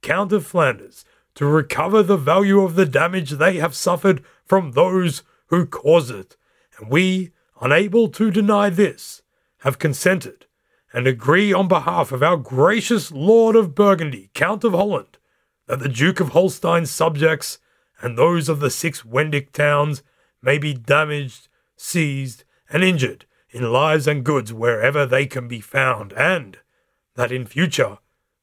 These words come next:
no one shall take any merchandise eastwards by sea. End quote.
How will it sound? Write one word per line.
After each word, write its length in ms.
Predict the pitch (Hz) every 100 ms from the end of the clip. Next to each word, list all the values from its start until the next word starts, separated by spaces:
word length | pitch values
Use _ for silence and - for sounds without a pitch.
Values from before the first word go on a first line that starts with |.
| -
no 200 | 135 165
one 300 | 139 107 101
shall 240 | - 131
take 240 | 117 143 135
any 240 | 151 175
merchandise 800 | 165 175 - 165 151 147 147 -
eastwards 640 | 160 - 147 139 127 123 _ _ _ _ -
by 180 | 120 -
sea. 440 | - 117 104 - _ _ _ _ _ _ _ _ -
End 340 | 110 98 107
quote. 500 | - - - -